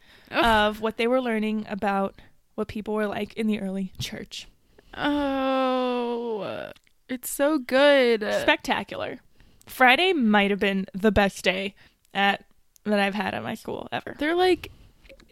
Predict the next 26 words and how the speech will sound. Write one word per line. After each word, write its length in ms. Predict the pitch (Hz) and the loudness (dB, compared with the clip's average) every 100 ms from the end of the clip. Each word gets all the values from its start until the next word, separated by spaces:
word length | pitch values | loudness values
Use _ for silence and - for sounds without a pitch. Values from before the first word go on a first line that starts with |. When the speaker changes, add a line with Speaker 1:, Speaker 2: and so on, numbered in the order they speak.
| _ - - | _ -20 -4
Speaker 1:
eight 280 | 302 320 - | 0 0 0
years 240 | 294 294 | -4 -2
old. 520 | 311 370 320 226 - - | 0 0 0 -4 -6 -4
<laughs> 80 | - | 2
Speaker 2:
Mm-hmm. 400 | 339 - 190 185 185 - - - | 2 2 -2 -6 -8 -14 -10 0
I 80 | 226 | 2
know. 220 | 214 - 208 - - - | 2 0 -8 -10 -12 -6
Speaker 1:
And 100 | 392 | -2
they're 180 | 349 359 | 0 0
having 260 | 349 330 330 | 0 -2 -4
these 160 | 330 - | -4 -4
transformative 680 | 311 269 311 294 285 311 | -4 -4 -4 -2 0 0
Speaker 2:
I 20 | 302 | -2
know. 80 | |
Speaker 1:
experiences. 1120 | 302 - 311 320 - 302 196 - - - - | -6 -8 -4 -2 -2 -4 -8 -14 -16 -18 -10
Speaker 2:
I 80 | 208 | -8
know. 140 | 202 - - - - - - - - - - - - - | -8 -12 -20 -20 -20 -20 -20 -20 -20 -20 -20 -20 -20 -16
Speaker 1:
It's 140 | 269 - | -12 0
so 240 | 311 269 | 2 4
good. 500 | 254 311 311 190 190 - - - - - - - - - - - - - 254 | 2 0 0 -4 -8 -16 -20 -20 -20 -20 -20 -20 -20 -20 -20 -20 -20 -6 0
Ugh. 380 | 285 262 - - - - - - 247 | 2 2 0 -4 -8 -16 -20 -16 -14
Speaker 2:
Spectacular. 460 | 202 226 208 - 226 - - 220 | -10 -10 -12 -14 -18 -20 -14 -10
Speaker 1:
I'm 120 | 220 | -10
so 240 | - 196 | -8 -10
thankful. 540 | 190 208 202 - 240 220 - - - - - - - | -10 -12 -12 -12 -12 -12 -16 -20 -20 -20 -20 -20 -12
Speaker 2:
Yeah. 260 | 233 226 | -8 -8